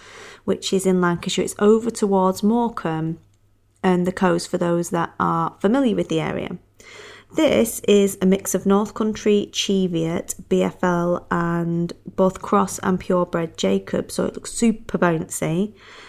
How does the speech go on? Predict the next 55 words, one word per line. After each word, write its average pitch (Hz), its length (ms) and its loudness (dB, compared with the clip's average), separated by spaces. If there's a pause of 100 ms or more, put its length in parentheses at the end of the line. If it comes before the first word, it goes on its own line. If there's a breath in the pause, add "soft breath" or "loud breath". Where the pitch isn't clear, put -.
(180 loud breath)
And 185 360 2
I 269 200 0
think 302 180 -2
it's 226 100 -6
really 202 220 2
reasonable 202 500 0
at - 60 -4
nine 185 340 2
pound 170 320 -4
per 175 80 -6
hundred 165 400 -4
grams. 165 640 -2 (320)
It 208 160 0
does 233 160 6
only 269 160 0
come 254 180 2
in 240 100 0
the 240 40 0
natural 226 400 0
shades. 185 640 -2 (720 loud breath)
Um, 180 460 0 (240)
I 226 80 -6
can 320 180 -2
do, 339 240 4
I - 100 0
can - 140 -2
do 330 120 0
the 330 80 0
cream. 185 420 2 (240)
I 220 80 0
can 247 160 -2
do 262 160 0
cream. 175 380 0 (520 soft breath)
Or, 208 180 2
or 247 140 8
the 254 80 4
grey. 190 380 2 (120)
If, - 200 -2
if 196 160 -2
you 208 40 -4
can 214 60 -4
get 233 140 2
a 226 40 2
grey, 190 220 0
I'm, 180 260 0
I'm 185 200 2
happy 190 180 -2
with 185 100 2
the 185 60 0
natural 185 360 -2
shade, 175 280 0
but - 80 -4
otherwise 170 460 0
I'm 170 100 -2
not, 170 380 -2